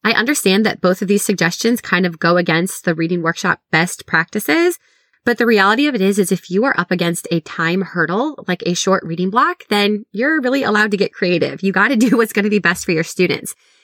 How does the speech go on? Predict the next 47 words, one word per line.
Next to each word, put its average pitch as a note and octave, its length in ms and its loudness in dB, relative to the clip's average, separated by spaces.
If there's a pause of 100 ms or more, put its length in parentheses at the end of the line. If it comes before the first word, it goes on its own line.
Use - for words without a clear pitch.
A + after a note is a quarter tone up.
(220)
And C#4 140 2
it D4+ 100 2
really C4 240 2
can C4+ 280 -2
be D4 100 2
helpful A3+ 480 -2
if G#3 100 -4
you A#3 80 2
start - 320 -2
to D#4 100 -4
think B3 220 0
about G#3+ 220 0
your F#3 120 4
reading F3+ 300 0
instruction E3+ 560 -2 (100)
on D#3+ 300 -2
a B3 80 4
weekly C4 400 2
level, E3 460 -2 (400)
because G#3+ 260 2
you're A3 80 4
gonna A3+ 140 2
have G3 240 -2
more G3 420 2
time G#3+ 300 -2
to A#3 80 -2
play D3+ 240 -4
with. D#3 400 -2
And G3+ 120 4
then A3 120 4
you A#3 120 0
can A#3+ 180 0
also C4 300 -4
get D#4 120 -2
a D4 40 -2
little A#3 220 2
more A3+ 140 2
creative G3+ 400 2
with G#3 100 0
how - 160 -4
you G#3 140 2
decide F#3+ 420 -2
to F#3+ 60 -2
squeeze F#3+ 320 0
in G3 80 4
those F3 100 2
elements. - 560 -2